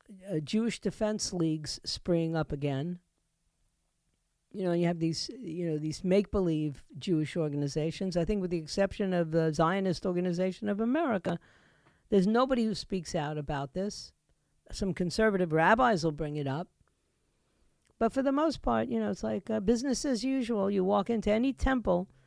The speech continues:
in Dade, Broward, or Palm Beach County,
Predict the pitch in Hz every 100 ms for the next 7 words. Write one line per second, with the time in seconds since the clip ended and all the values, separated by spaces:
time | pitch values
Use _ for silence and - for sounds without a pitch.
0 | _ _ _ _ - 202 185 180 196 180
1 | 170 226 247 190 220 220 226 208 - 214
2 | 214 226 214 - 254 262 220 196